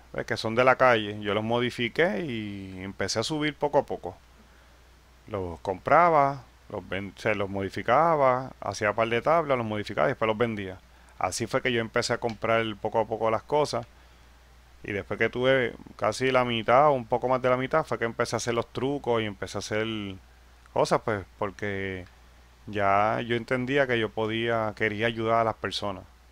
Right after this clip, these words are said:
porque ya yo estaba viendo otros youtubers que estaban haciendo trucos y ayudaban a los otros usuarios, y como a mí me gusta ayudar, pues,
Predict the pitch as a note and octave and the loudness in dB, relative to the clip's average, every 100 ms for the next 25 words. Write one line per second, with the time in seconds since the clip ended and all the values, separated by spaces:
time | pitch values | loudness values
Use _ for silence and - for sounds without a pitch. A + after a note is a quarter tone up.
0 | _ G2+ G2 F#2 G2 G2 G#2 G#2 G#2 G2+ | _ -10 -6 -4 -4 -2 0 2 0 -2
1 | G#2 G2 G2+ G2+ G#2 G#2 - F#2+ G2 G2+ | -4 -4 -8 -8 -8 -8 -8 -4 -2 -2
2 | F#2+ - - - - - - - F#2 F#2 | -4 -12 -20 -20 -20 -20 -14 -10 -8 -6
3 | G2+ G2 B2+ B2+ A2 G#2 G2+ - A2+ G2 | -4 -2 -2 0 -2 -4 -6 -10 -6 -4
4 | F#2 F#2 F#2+ G2 G#2 - - G2+ F#2+ F#2 | -4 -2 -2 -4 -8 -12 -2 -2 -2 -6
5 | - F#2+ - G2 G2 B2+ C3+ A#2+ G#2+ G#2+ | -6 -8 -6 -8 -6 0 2 2 -2 -14
6 | - - - G2 F#2 F#2 F2 F2 F#2 G2+ | -20 -16 -12 -10 -10 -10 -8 -8 -8 -8
7 | G#2 - A2 A2+ C3+ - F#2 | -6 -4 -4 -2 -4 -6 -12